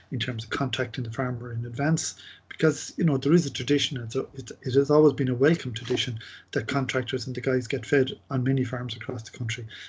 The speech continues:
and we don't want to break with that, and, and it's an important part of the process of being able to move through the day. So, you know, it's important that the contractor will ring the customer and at least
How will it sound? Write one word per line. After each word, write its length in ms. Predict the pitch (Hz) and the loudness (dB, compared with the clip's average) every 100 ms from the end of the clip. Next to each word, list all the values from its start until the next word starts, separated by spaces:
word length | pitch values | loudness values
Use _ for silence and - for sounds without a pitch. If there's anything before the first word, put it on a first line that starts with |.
| - - | -8 0
and 220 | 143 139 | 2 4
we 80 | 190 | 6
don't 120 | 165 | 8
want 100 | 147 | 6
to 60 | 127 | 6
break 260 | 135 139 | 6 6
with 120 | 139 | 2
that, 200 | 143 170 - | 0 -2 -2
and, 320 | 135 131 - | -4 -4 -4
and 120 | 131 | -6
it's 140 | 113 - | -6 -6
an 60 | |
important 420 | 123 - 139 - 120 | -6 0 0 0 -2
part 300 | 139 123 - | 0 0 -2
of 240 | 127 113 - - - _ | -8 -10 -14 -20 -20 _
the 80 | - | -4
process 600 | - 160 - - 127 110 | 2 2 2 0 0 0
of 80 | 117 | -4
being 160 | 131 | 2
able 160 | 131 120 | 2 2
to 120 | 120 | 0
move 160 | 127 113 | -2 -2
through 200 | - 127 | -4 -4
the 100 | 117 | -2
day. 240 | 117 117 110 - - - | -4 -6 -10 -16 -18 -12
So, 380 | - 147 143 - _ | 2 8 8 6 _
you 100 | - | 2
know, 60 | 147 | 2
it's 120 | 113 | 2
important 420 | 135 147 143 143 | 2 4 4 2
that 160 | 123 127 - - | 0 -2 -4 -4
the 100 | 135 | -2
contractor 460 | 131 123 131 117 | -2 -4 -4 -2
will 120 | 127 | 0
ring 180 | 127 139 | 2 2
the 60 | 139 | 2
customer 460 | 135 127 - 123 113 - - - | 0 -2 -4 -8 -10 -16 -20 -2
and 80 | 139 | -2
at 140 | 113 | 4
least 260 | 156 170 | 4 4